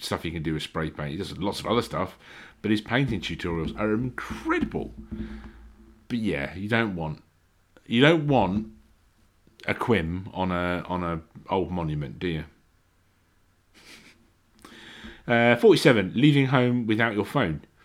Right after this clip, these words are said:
Mm, yeah. I personally think people are too reliant on their phones these days. Uh, particularly kids and teenagers. Some, at some ages, you shouldn't really have a phone, but that's, again, that's my opinion.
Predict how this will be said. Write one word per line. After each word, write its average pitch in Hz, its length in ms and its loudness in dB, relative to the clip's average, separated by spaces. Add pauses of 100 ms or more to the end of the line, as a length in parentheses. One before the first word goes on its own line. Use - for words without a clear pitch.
(1200)
Mm, 165 400 0 (140)
yeah. 143 400 4 (840)
I 156 380 6
personally 120 420 2
think 82 140 -4
people 87 240 -2
are 80 40 -4
too 85 140 -2
reliant 78 360 -2
on 76 100 -6
their 73 100 -4
phones 78 360 -6
these 76 160 -6
days. 76 360 -8 (600)
Uh, 101 60 -12
particularly 95 440 -6
kids 85 300 -6
and 80 100 -8
teenagers. 80 460 -4
Some, 90 280 -2 (440)
at - 140 -6
some 104 220 2
ages, 78 340 -4
you 87 60 -6
shouldn't - 320 -8
really 71 160 -10
have 73 240 -8
a 76 40 -16
phone, 78 320 -4
but 78 120 -8
that's, - 360 -10 (400)
again, 80 340 -4
that's - 220 -8
my 82 140 -6
opinion. 82 420 -6